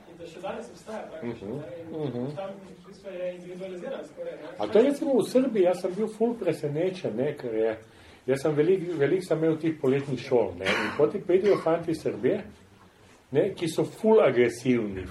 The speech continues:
Speaker 2: ful so, mislim, da so ono grozni, mislim, res ti,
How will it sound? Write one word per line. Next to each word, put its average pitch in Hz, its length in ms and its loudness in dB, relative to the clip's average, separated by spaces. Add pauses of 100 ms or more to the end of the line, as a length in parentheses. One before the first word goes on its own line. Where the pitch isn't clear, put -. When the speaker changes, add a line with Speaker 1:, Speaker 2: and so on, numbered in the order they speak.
(120)
Speaker 2:
ful 196 280 4
so, 117 380 6
mislim, 123 320 -2
da 156 80 6
so 175 140 4
ono 160 160 4
grozni, 113 520 6
mislim, 92 340 -6
res 117 240 2
ti, 104 160 -2